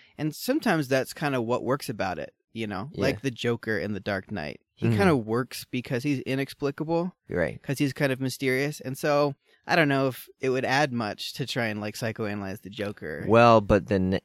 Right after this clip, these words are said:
Speaker 2: but the next movie is going
Speaker 1: Right,
Speaker 2: to.
Speaker 1: right, right.
Speaker 2: Yeah.
Speaker 1: The, the Joaquin Phoenix.
Speaker 2: Yeah.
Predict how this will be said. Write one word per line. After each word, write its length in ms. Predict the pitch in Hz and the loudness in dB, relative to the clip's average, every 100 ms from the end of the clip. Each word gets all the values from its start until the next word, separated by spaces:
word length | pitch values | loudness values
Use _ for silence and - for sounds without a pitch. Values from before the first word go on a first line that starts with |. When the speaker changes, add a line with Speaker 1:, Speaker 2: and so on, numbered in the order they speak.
| _ | _
Speaker 2:
but 440 | - 92 90 76 - | -14 -6 -4 -4 -4
the 220 | 82 80 | -6 -4
next 320 | 85 90 98 107 | -4 -2 -2 0
movie 300 | 135 123 87 | 2 2 2
is 560 | - 117 - - - - | 2 2 0 -6 -18 -14
going 140 | - 143 | -2 6
Speaker 1:
Right, 220 | 156 131 | 6 6
Speaker 2:
to. 160 | - - 107 | 0 -14 -10
Speaker 1:
right, 320 | 127 139 - | 2 4 4
right. 160 | 123 | 2
Speaker 2:
Yeah. 100 | - | 0
Speaker 1:
The, 400 | 123 131 113 98 - | 0 2 2 0 -6
the 180 | 113 117 | -6 -2
Joaquin 380 | 123 117 127 110 | 0 -2 -4 -6
Phoenix. 560 | - 104 78 - - - | -4 -6 -6 -12 -14 -4
Speaker 2:
Yeah. 160 | 87 | -4